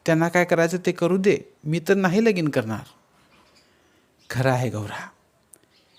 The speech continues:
लवकर लगीन करून माझं बी असंच वाटोळं झालं. माझा नवरा वीज पडून मेला त्यावेळी मी फक्त पंधरा वर्षांची होते. तेव्हापासून अशी माहेर येऊन राहिली आहे.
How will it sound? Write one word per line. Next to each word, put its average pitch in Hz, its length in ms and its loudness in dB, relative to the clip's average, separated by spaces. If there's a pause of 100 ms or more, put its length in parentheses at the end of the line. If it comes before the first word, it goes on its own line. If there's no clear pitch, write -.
(640)
लवकर 143 460 2
लगीन 143 360 2
करून 143 340 2
माझं 147 340 2
बी 151 80 2
असंच 143 380 -2
वाटोळं 151 380 -2
झालं. - 280 -8 (1400)
माझा 143 360 4
नवरा 143 320 4
वीज 156 260 0
पडून 156 320 4
मेला 151 340 4
त्यावेळी 156 360 4
मी 165 240 -2
फक्त - 460 -2
पंधरा 170 360 2
वर्षांची 160 460 0
होते. 143 420 -6 (720)
तेव्हापासून 165 640 2
अशी 160 200 -2
माहेर 156 340 0
येऊन 160 260 -2
राहिली 110 320 -8
आहे. - 160 -12